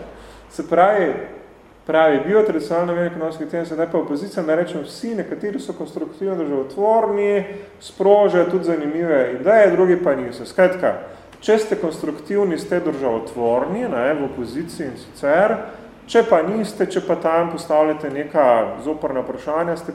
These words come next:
pa nedržavno-, <laughs> nedržavotvorni, ne? A, ali Eva Irgl, ne? Sprej stranka Zares je vložila interpelacijo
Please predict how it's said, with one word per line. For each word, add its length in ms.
pa 100
nedržavno-, 600
<laughs> 380
nedržavotvorni, 1200
ne? 160
A, 120
ali 520
Eva 300
Irgl, 480
ne? 160
Sprej 260
stranka 540
Zares 580
je 180
vložila 500
interpelacijo 840